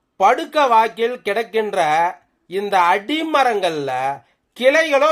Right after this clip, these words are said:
வேர்களோ பட்டையோ இல்லைன்னு சொல்றது வந்து எந்த அளவு சாத்தியம்னு தெரிஞ்சுக்கலான்னு நாங்க போயிருந்தோம்.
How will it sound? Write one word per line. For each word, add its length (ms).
வேர்களோ 640
பட்டையோ 720
இல்லைன்னு 500
சொல்றது 480
வந்து 400
எந்த 300
அளவு 480
சாத்தியம்னு 580
தெரிஞ்சுக்கலான்னு 760
நாங்க 240
போயிருந்தோம். 1000